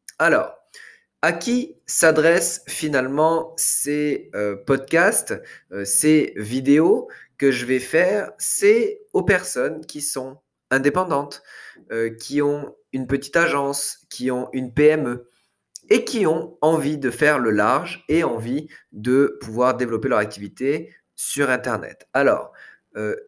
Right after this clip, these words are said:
je vais essayer de pas faire le blabla que vous pouvez voir la majorité du temps sur Internet où vous racontez que vous allez être riche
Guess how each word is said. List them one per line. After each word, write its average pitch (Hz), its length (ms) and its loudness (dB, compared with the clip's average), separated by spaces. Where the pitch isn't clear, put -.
je 117 160 -12
vais 165 140 4
essayer 208 300 2
de 170 100 0
pas 147 160 2
faire 190 160 2
le 123 100 2
blabla 131 600 2
que 143 40 -4
vous 107 160 -8
pouvez 104 260 -6
voir 120 380 2
la 101 140 -4
majorité 113 420 -4
du 104 160 -10
temps 120 300 -8
sur 117 260 -2
Internet 117 640 0
où 120 180 2
vous 110 180 -2
racontez 107 460 0
que 113 40 -16
vous 104 120 -2
allez 104 100 2
être 104 160 0
riche 123 300 -6